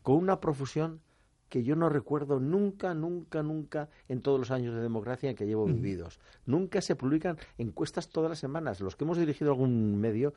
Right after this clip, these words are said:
Speaker 1: sabemos lo que cu-, mucho que cuesta una, una encuesta.
Speaker 2: Una pasta, ¿no?
Speaker 1: Una pasta,
Speaker 2: Ujú.
Speaker 1: una pasta. El, la encuesta, la encuesta más baratita te sale por cien mil, por cien mil euros.
Speaker 2: Ayer Ciudadanos hizo pública la suya también, que había hecho y tal,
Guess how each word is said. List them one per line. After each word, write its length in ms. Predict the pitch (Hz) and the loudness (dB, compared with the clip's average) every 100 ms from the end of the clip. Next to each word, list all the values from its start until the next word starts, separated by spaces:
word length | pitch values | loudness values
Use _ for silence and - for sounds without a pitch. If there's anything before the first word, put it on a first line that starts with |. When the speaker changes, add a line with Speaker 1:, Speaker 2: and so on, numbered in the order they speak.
| - | -8
Speaker 1:
sabemos 380 | - 110 107 156 | -8 -4 -2 -2
lo 120 | 135 | -2
que 80 | - | -4
cu-, 340 | 98 98 143 151 | -6 2 2 4
mucho 240 | 151 165 | 0 0
que 80 | 127 | -2
cuesta 240 | 117 151 165 | 0 0 0
una, 300 | 139 104 90 | 0 0 -2
una 180 | 101 95 | -4 -4
encuesta. 340 | - 190 - | -2 -4 0
Speaker 2:
Una 120 | 175 | 2
pasta, 400 | 139 170 - 113 | 4 2 0 -2
¿no? 100 | 113 | 0
Speaker 1:
Una 180 | 127 147 | 0 2
pasta, 300 | 160 143 110 | 2 0 -2
Speaker 2:
Ujú. 120 | 101 | -4
Speaker 1:
una 120 | 113 | -2
pasta. 420 | - 185 - 98 87 | 0 -2 0 -2 -2
El, 360 | 90 85 87 - - - | -2 -6 -8 -14 -16 -6
la 80 | |
encuesta, 320 | 107 107 - 113 | -4 -4 -2 -4
la 120 | 110 | -4
encuesta 280 | 98 131 165 | -2 -2 -2
más 140 | 160 | 0
baratita 400 | 160 165 170 180 | 2 0 0 -6
te 80 | 175 | -6
sale 220 | - 185 | -2 -2
por 120 | 147 104 | -2 -4
cien 160 | 90 | -6
mil, 140 | 98 117 | -6 -6
por 220 | 107 90 | -8 -8
cien 180 | 90 92 | -8 -6
mil 100 | 139 | -2
euros. 120 | 180 | 2
Speaker 2:
Ayer 220 | 143 147 | 4 4
Ciudadanos 580 | 139 160 147 151 156 160 | 4 4 6 4 2 -2
hizo 260 | 175 - 165 | -4 -4 -4
pública 400 | 139 135 120 123 | -2 -2 0 0
la 100 | 120 | -2
suya 380 | - 143 131 127 | -2 -2 0 0
también, 440 | 123 127 135 135 | 0 0 0 -2
que 120 | 127 | -2
había 280 | 123 123 120 | 0 4 4
hecho 540 | 135 135 - 127 120 117 | 2 0 -2 0 2 2
y 60 | |
tal, 140 | 117 | 2